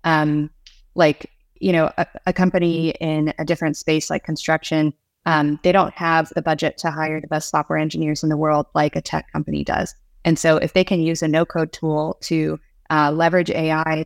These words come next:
to be able to get work tasks done to the same degree that a tech company would with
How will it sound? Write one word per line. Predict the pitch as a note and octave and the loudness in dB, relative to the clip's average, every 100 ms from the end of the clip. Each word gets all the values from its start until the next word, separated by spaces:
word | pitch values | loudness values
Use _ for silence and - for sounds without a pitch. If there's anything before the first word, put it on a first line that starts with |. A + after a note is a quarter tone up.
| - | -6
to | D#3+ | 0
be | D#3+ | 0
able | D#3 | 2
to | D#3 | -2
get | D3 D3+ - | 2 0 0
work | E3 E3 - | -2 -4 -4
tasks | E3 E3 - - | -4 -4 -6 -10
done | - F#3 E3+ D#3+ D#3 | -2 2 4 2 0
to | E3 | -2
the | D#3+ | -2
same | E3+ D#3+ | 0 0
degree | D#3 D#3 D#3 | 0 0 0
that | D#3 D3+ | 2 0
a | D#3 | -2
tech | - G3+ | -2 -2
company | F3+ D#3+ E3 | -2 -2 -2
would | D3+ D#3 D3 | 0 0 0
with | D#3 D#3 | -2 -4